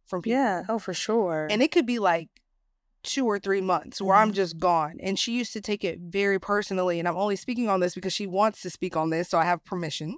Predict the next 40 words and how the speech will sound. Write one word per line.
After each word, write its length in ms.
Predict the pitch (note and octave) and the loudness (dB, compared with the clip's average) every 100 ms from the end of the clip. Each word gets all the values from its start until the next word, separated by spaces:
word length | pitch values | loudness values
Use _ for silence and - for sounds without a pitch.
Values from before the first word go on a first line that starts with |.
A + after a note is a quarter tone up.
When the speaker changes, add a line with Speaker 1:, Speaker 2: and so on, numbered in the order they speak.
| - | -12
Speaker 1:
<laughs> 160 | A3+ - | -10 -4
Speaker 2:
Okay. 280 | B3 F4 C#4 | 0 2 6
Speaker 1:
But 320 | G3+ F#3 F3+ | 6 4 0
Speaker 2:
Hey, 160 | F3+ F#3+ | -2 2
bestie. 600 | C4+ D4 - D4 C#4 C#4+ | 2 2 -2 0 2 2
Speaker 1:
<laughs> 60 | C4+ | 2
Thank 320 | B3 E4 - | 2 0 -2
you, 60 | F4+ | 2
Kaisa. 360 | F#4 D#4 - C#4+ | 4 4 4 4
I 160 | C#4+ | 4
appreciate 520 | C#4+ D4+ B3+ C#4 B3 C4 | 4 0 -2 0 0 2
it. 140 | C4 | 2
<laughs> 480 | C4+ B3+ D4 C4+ B3 | 0 4 4 6 6
Speaker 2:
<laughs> 0 | |
Speaker 1:
Um, 320 | B3+ A3+ A3+ - - - _ | 2 2 -8 -16 -20 -20 _
but 180 | C4 C4 | 2 4
no, 160 | C4+ | 4
she's 240 | A#3+ D4 C#4 | 4 0 2
like, 220 | C#4+ C4+ | 2 2
you 100 | B3 | 0
know, 380 | A#3 A3 G#3+ C4 - _ _ _ _ G#3+ | 4 4 2 -4 -16 _ _ _ _ -4
now 460 | A3 A3 C4 B3 | 2 6 6 6
when 120 | A3 G#3+ | 4 2
I 80 | G3+ | 0
disappear, 800 | G3+ - F#3+ A3+ B3+ F#3+ F#3 G3+ | -2 -6 -8 -2 4 4 4 2
she's 260 | A3+ G3+ | -4 0
like, 380 | G3+ F#3+ F#3 - _ _ _ _ - | 4 4 4 -4 _ _ _ _ 2
"I 40 | |
already 220 | G3 F#3 E3+ | 4 2 -4
expect 400 | - E3+ D3+ - | -4 -6 -6 -10
it. 160 | - - | -14 -6
Like, 180 | G3+ G3 | -2 2
I 140 | F#3 G3+ | 4 2
accept 420 | - - G#3 G#3 | -2 0 0 4
that 160 | A3 | 2
about 280 | A3 A3+ A3+ | 4 2 2
you, 340 | A#3 B3+ D4+ D4+ - | 0 -4 -4 -8 -2
and 180 | G3+ | 0
I'm 240 | G3+ G3+ G3+ | 2 2 2
not," 340 | F#3+ G3 F#3+ | 4 4 2